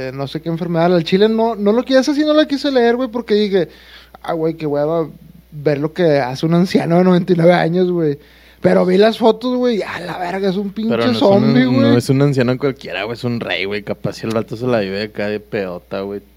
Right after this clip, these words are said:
Speaker 2: todavía, güey.
Speaker 1: Ha de, ha de, el vato ha de, ha de
Speaker 2: Ah, ah, ah, <laughs> ah, chinga.
Speaker 1: Está, me
Speaker 2: Se
Speaker 1: estaba
Speaker 2: te
Speaker 1: sal-
Speaker 2: está intrincando la, la quijada, compadre.
Speaker 1: Como que me hace falta una llave para oler,
Speaker 2: No,
Speaker 1: porque
Speaker 2: ya te la, ya te la desechaste, güey, ya.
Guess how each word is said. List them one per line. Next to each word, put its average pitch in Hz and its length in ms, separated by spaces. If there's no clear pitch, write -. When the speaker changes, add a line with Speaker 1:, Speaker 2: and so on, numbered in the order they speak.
Speaker 2:
todavía, 95 540
güey. 98 340
Speaker 1:
Ha 113 100
de, 123 120
ha 127 500
de, 139 160
el 156 80
vato 139 260
ha 160 60
de, 160 580
ha 113 80
de 117 100
Speaker 2:
Ah, 135 720
ah, 135 420
ah, 160 260
<laughs> - 40
ah, 160 160
chinga. 196 520
Speaker 1:
Está, 151 400
me 147 140
Speaker 2:
Se 147 60
Speaker 1:
estaba 170 240
Speaker 2:
te - 20
Speaker 1:
sal- 196 160
Speaker 2:
está 185 200
intrincando 165 640
la, 147 360
la 120 140
quijada, 120 500
compadre. 143 340
Speaker 1:
Como 156 240
que 160 100
me 156 80
hace 180 200
falta 196 280
una 208 180
llave 180 420
para 165 240
oler, 131 200
Speaker 2:
No, 160 200
Speaker 1:
porque 196 140
Speaker 2:
ya 139 220
te 156 60
la, 170 240
ya 120 400
te 160 120
la 165 160
desechaste, - 580
güey, 131 220
ya. - 420